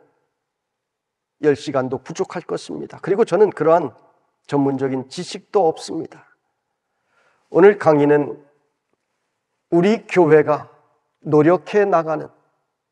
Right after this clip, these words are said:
그리고 한국 교회가 일어서야 하는 선교에 대해 초점을 맞추어야 할 것입니다.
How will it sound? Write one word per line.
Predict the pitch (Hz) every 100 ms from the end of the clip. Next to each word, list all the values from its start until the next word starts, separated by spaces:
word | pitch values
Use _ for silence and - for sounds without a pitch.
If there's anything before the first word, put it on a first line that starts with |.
| _ _ -
그리고 | 160 151
한국 | 160 156 147
교회가 | 165 156 147 151
일어서야 | 196 214 214 - 202 175
하는 | 165 147 110 _ _ _ _ _
선교에 | - 175 160 151 135
대해 | 139 139 135
초점을 | - - 185 151 151 131 - -
맞추어야 | 143 131 - 170 165 147
할 | 147
것입니다. | 147 - 131 131 -